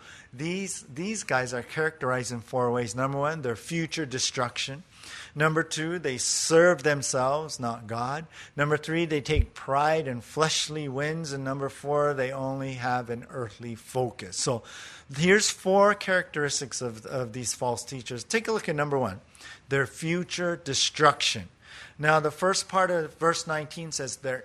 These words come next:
end is destruction." In other words, they will end up being punished in hell.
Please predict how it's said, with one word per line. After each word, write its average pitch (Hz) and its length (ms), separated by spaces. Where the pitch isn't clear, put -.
end 190 400
is 156 380
destruction." 127 720
In 147 100
other 190 180
words, 151 220
they 196 240
will 208 240
end 180 320
up 185 180
being 143 200
punished 160 460
in 131 140
hell. 131 320